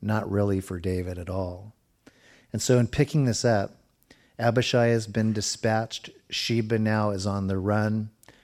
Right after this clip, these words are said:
We're gonna pick it up in verse seven. Joab's men,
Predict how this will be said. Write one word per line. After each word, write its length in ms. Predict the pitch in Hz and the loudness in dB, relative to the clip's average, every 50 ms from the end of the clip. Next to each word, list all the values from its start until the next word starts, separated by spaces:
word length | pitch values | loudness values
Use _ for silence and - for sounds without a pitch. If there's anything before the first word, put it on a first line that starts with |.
| _ _ _ | _ _ _
We're 80 | - 107 | -2 0
gonna 140 | 113 110 101 | 0 0 0
pick 240 | - - 107 - | 0 -2 -2 0
it 80 | 117 110 | 2 2
up 160 | 110 104 - | 2 0 0
in 120 | 104 98 92 | -4 -4 -2
verse 200 | 101 98 - - | -2 -2 -4 -2
seven. 380 | - 117 110 101 107 101 98 | -2 -2 -2 0 -2 -4 0
Joab's 460 | - 117 113 110 110 101 98 95 - | 2 2 4 4 2 0 -2 -4 -2
men, 480 | 117 113 117 120 110 104 101 104 107 | 0 2 2 2 2 0 -2 -4 -8